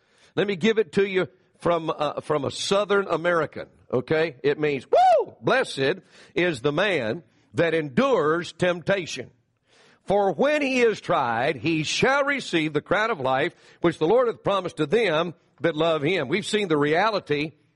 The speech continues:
and the reason. We've seen the response. Notice the rewards for trials, and they're more than one. But first of all, you get an earthly reward. Preacher, what do you mean?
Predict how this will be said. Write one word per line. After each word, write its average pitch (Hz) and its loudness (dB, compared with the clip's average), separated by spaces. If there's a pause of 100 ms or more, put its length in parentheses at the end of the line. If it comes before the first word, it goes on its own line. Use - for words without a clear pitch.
(200)
and 147 -2
the 135 2
reason. 143 -2 (680)
We've 156 2
seen 240 -2
the 208 0
response. 190 0
Notice 220 0
the 170 -2
rewards 170 0 (160)
for 151 0
trials, 165 -2 (580)
and 160 -2
they're 165 2
more 220 2
than 147 -4
one. 156 0 (580)
But - 0
first 277 0
of 196 0
all, 185 2
you 175 -8
get 180 0
an 185 -2
earthly 160 0 (220)
reward. 151 2
Preacher, 165 0
what 151 2
do 156 -2
you 156 0
mean? 160 -2